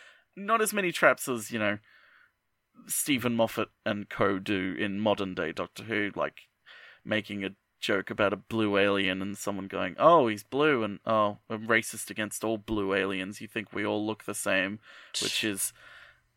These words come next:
yes, they have jokes like that, and it's bad and awful, and I fucking hate it every time they do that sort of shit. Um,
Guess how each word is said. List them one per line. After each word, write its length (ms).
yes, 600
they 360
have 440
jokes 500
like 280
that, 320
and 140
it's 260
bad 380
and 160
awful, 420
and 80
I 80
fucking 460
hate 200
it 80
every 180
time 200
they 100
do 180
that 180
sort 180
of 60
shit. 280
Um, 320